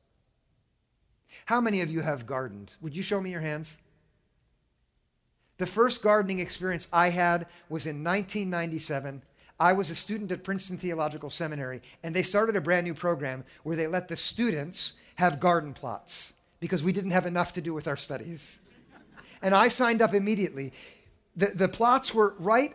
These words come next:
along the border of the woods that went to the canal, and then the, the seminary owned a big field across the street from the apartment complex where a lot of us lived. It's,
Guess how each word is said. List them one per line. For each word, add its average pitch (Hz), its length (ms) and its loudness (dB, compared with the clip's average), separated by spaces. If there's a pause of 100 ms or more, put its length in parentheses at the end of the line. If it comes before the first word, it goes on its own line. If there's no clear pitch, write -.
(160)
along 202 580 2
the 170 120 -2
border 208 600 2
of 160 340 2
the 151 120 -4
woods 180 760 2 (300)
that 170 140 4
went 180 160 2
to 180 80 -2
the 175 80 -2
canal, 165 580 2 (240)
and 175 180 -2
then 175 200 -2 (100)
the, 170 260 2
the 165 120 -4
seminary 214 340 2
owned 180 140 -2
a 175 40 -2
big 208 260 -4
field 202 360 2
across 208 400 0
the 160 60 -4
street 185 320 -2
from 160 120 -8
the 156 80 -6
apartment 151 400 -2
complex 135 440 -10
where 131 180 -6 (240)
a - 40 -8
lot 147 180 2
of 131 100 -4
us - 160 -10
lived. 104 400 -14 (260)
It's, 175 240 -4